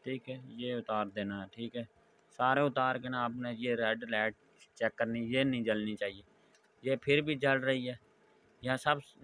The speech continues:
ये फिर भी जल रही है, फिर आपका यहाँ से डायोड, जेनर डायोड ये ख़राब हो सकता है। और यहाँ इसको आप ना उतारें, फिर वैसे मीटर से चेक कर लें सारे को क्या मसला है,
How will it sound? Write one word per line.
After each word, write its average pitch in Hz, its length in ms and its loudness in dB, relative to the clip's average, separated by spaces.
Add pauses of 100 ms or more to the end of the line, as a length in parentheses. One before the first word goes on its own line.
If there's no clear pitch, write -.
(140)
ये 139 180 4 (100)
फिर 156 140 4
भी 160 140 -2
जल 143 200 4
रही 139 160 2
है, 131 80 2
फिर 135 200 0
आपका 127 400 2
यहाँ 117 240 0
से 117 200 -4
डायोड, 110 600 2
जेनर 117 440 -4
डायोड 110 420 0
ये 110 160 -4
ख़राब 104 340 0
हो 101 120 -4
सकता 98 340 -14
है। - 140 -16 (680)
और 123 220 2
यहाँ 123 380 2
इसको 131 320 -4
आप 123 220 4
ना 120 180 4
उतारें, 127 400 4
फिर 117 220 -2
वैसे 127 320 2 (200)
मीटर 117 340 -2
से 123 220 -2
चेक 110 320 -2
कर 113 120 2
लें 113 160 -2
सारे 107 320 -2
को 107 140 -8
क्या 113 200 -2
मसला 107 360 -6
है, 101 60 -4